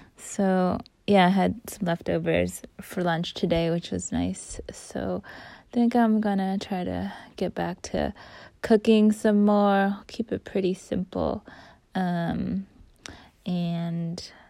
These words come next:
yeah, there's, like, local farmers markets and stuff around here, but I don't know, I always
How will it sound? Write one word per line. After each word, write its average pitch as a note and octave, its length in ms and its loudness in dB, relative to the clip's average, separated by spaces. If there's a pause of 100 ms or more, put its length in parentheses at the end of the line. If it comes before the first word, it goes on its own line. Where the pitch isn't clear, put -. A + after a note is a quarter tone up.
yeah, F3+ 260 0
there's, F#3+ 240 2
like, C#4+ 160 4
local G#3 300 4
farmers F3+ 500 0
markets - 420 -2
and F3+ 120 -4
stuff F3 320 -2
around F3+ 300 -2
here, F3 340 -4 (800)
but - 480 -2 (400)
I G#3 40 -2
don't G3 140 0
know, F3+ 100 2
I F#3 180 4
always A#3 320 4